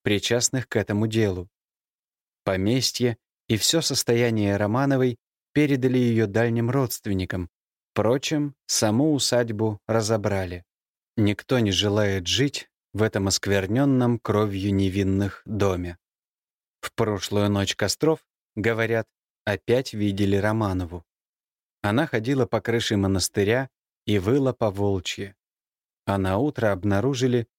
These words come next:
что две воспитанницы монастыря пропали. К сожалению, у меня так и не получилось узнать, правда ли это. Монахини отказались говорить о Романовой.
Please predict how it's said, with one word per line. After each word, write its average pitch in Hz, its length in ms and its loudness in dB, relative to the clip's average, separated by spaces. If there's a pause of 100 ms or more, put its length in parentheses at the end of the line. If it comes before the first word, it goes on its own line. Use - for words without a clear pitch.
(140)
что - 260 -2
две 127 260 -2
воспитанницы 123 760 0
монастыря 98 640 0
пропали. 101 640 -4 (840)
К - 60 -8
сожалению, 113 840 2 (340)
у 113 80 0
меня 101 320 2
так - 280 -4
и 135 40 0
не 120 120 2
получилось 101 640 0
узнать, 104 480 0 (340)
правда 113 420 0
ли 117 120 -2
это. 113 420 -2 (760)
Монахини 127 560 0
отказались 120 640 0
говорить 101 600 -2
о 107 120 0
Романовой. 90 640 -2